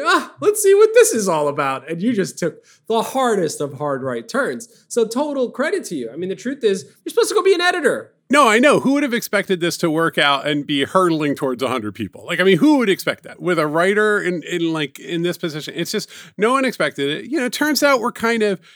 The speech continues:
Speaker 2: it's not an accident that this happened. And it's not just us, for God's sake. It's this whole company. Everybody worked really hard.
Speaker 1: It is, but the vision behind it is very much was on the wavelength of how you and I thought about tech.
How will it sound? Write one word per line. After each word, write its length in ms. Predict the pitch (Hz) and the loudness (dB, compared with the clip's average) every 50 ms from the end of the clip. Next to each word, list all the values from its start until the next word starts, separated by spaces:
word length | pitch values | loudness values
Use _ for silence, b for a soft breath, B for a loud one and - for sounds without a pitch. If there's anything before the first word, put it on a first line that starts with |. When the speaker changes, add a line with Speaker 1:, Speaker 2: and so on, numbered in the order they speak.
| b b b | b b b
Speaker 2:
it's 140 | 202 - - | -8 -4 0
not 180 | 294 302 285 | 0 2 2
an 80 | 226 170 | 2 2
accident 560 | 160 165 190 - - - - - 123 - - _ _ _ _ _ | 2 2 2 0 -2 -6 -6 -8 -10 -10 -10 _ _ _ _ _
that 140 | 151 131 | -12 -10
this 180 | - 139 120 - | -8 -8 -8 -8
happened. 320 | 139 117 110 - 147 - | -8 -10 -10 -10 -10 -4
And 100 | - 220 | -2 0
it's 160 | 254 247 - 277 | 0 0 0 0
not 160 | 277 254 - | 0 0 2
just 240 | - 180 - - 151 | 0 0 0 -2 -4
us, 180 | 131 110 - | -6 -6 -8
for 160 | - - 160 | -8 -8 -8
God's 380 | 131 - - 208 185 127 107 - | -6 -2 0 2 2 0 0 -2
sake. 320 | - 185 185 156 117 - | 0 2 2 2 0 -2
It's 160 | 135 127 - - | -6 -10 -6 -4
this 160 | 175 160 - | -4 -4 0
whole 220 | - 214 196 131 | 0 2 2 2
company. 420 | - - 208 214 170 - 123 123 135 | 0 -2 -2 -2 -2 -2 -4 -2 -2
Everybody 260 | 175 220 202 196 147 | -2 -2 -2 -2 0
worked 240 | 135 139 151 - - | 0 -2 -2 -4 -4
really 200 | 151 143 139 131 | -4 -4 -4 -2
hard. 280 | 135 156 196 226 - 359 | -2 -2 -2 0 0 0
Speaker 1:
It 60 | 370 | 2
is, 220 | 320 269 247 220 | 2 4 2 4
but 220 | 196 214 240 226 254 | 4 2 2 2 2
the 60 | 247 | 0
vision 380 | 208 247 311 311 269 294 262 226 | 0 0 -2 -2 -2 -2 -2 -2
behind 400 | 196 165 160 175 170 170 170 170 | -2 -4 -4 -4 -4 -4 -4 -4
it 120 | 175 170 170 | -4 -4 -4
is 140 | 165 156 | -6 -6
very 300 | 156 180 185 196 208 214 | -4 -4 -2 0 0 0
much 460 | 208 202 196 185 180 175 - - b b b b b _ | 0 0 -2 -4 -4 -6 -8 -12 b b b b b _
was 200 | 180 180 165 185 | -6 -4 -2 -2
on 220 | 180 185 190 196 | -2 -2 -2 -2
the 80 | 196 185 | -2 -2
wavelength 560 | 170 175 170 170 165 160 165 160 156 151 - | -2 -2 -2 -2 -4 -4 -4 -6 -6 -6 -6
of 100 | 147 135 | -10 -10
how 160 | 135 139 143 | -10 -8 -8
you 280 | 139 143 151 175 180 170 | -8 -6 -4 -4 -2 -2
and 120 | 156 151 | -2 -4
I 100 | 147 147 | -4 -4
thought 260 | 135 143 - 151 139 135 | -6 -6 -6 -6 -6 -4
about 300 | 127 135 120 113 - - | -6 -6 -8 -8 -10 -12
tech. 400 | - 120 117 - _ - - | -14 -16 -16 -16 _ -20 -20